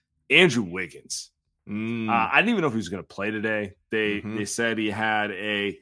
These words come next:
Speaker 1: and I'm back. Um,
Speaker 2: <laughs> You should have done it the whole, the whole po-, the whole
Speaker 1: <laughs>
Speaker 2: show.
Speaker 1: They said he had a, uh, uh, ankle sprain, and I'm like, "Oh, great, just what they need,"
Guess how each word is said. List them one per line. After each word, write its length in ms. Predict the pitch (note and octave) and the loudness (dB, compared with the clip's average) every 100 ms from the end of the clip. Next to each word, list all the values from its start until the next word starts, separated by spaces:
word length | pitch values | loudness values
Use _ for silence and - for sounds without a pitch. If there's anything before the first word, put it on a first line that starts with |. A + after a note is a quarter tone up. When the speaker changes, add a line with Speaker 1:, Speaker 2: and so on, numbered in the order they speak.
| _ _ - | _ _ -10
Speaker 1:
and 120 | F#2+ | -8
I'm 140 | F#2 | -6
back. 420 | D2+ E2+ - - _ _ _ - | -6 -6 -8 -14 _ _ _ 0
Um, 340 | B2+ B2+ A#2 G#2 | 6 8 6 4
Speaker 2:
<laughs> 1040 | - - - - - - E5 - _ _ | -6 -10 -10 -8 -10 -12 -14 -18 _ _
You 100 | C#4 | -6
should 180 | - - | -4 -6
have 100 | - | -4
done 140 | B2 A#2 | -4 -4
it 100 | F2+ | -4
the 80 | |
whole, 220 | G2+ A#2 A#2+ - | -4 -4 -8 -8
the 80 | F#2+ | -4
whole 180 | A2 C3 | -2 -4
po-, 200 | - F#2+ | -4 -2
the 280 | - - G#2+ | -2 -2 -2
whole 160 | B2+ | -2
Speaker 1:
<laughs> 0 | |
Speaker 2:
show. 160 | - A#2 | -2 -2
Speaker 1:
They 200 | C3 D#3+ | 0 0
said 360 | C#3+ - D#3+ C#3+ | 0 4 4 6
he 140 | C#3 | 2
had 260 | C3+ B2 A#2 | 4 2 2
a, 200 | A2+ A2 | 0 0
uh, 960 | G#2+ G#2 G2+ F2+ - _ _ _ - | 2 2 0 -4 -14 _ _ _ -4
uh, 440 | G2+ G2+ F#2 F2 D2+ _ _ - | 0 2 0 -2 -6 _ _ 0
ankle 500 | B2+ C#3 D#3 D3 C#3 _ _ - | 0 2 -2 -4 -8 _ _ -10
sprain, 640 | - - C#3+ C#3+ C#3 A#2+ | -6 2 4 4 2 0
and 80 | G#2 | -2
I'm 100 | F#2+ | -4
like, 180 | F2+ F2+ | -8 -4
"Oh, 160 | C3 | -2
great, 320 | E2 G#2+ F#2+ - | -2 -2 -4 -2
just 220 | B2+ C3+ | -2 0
what 140 | B2 | -2
they 140 | A#2 G#2 | -2 -2
need," 300 | F2+ D#2+ | -4 -10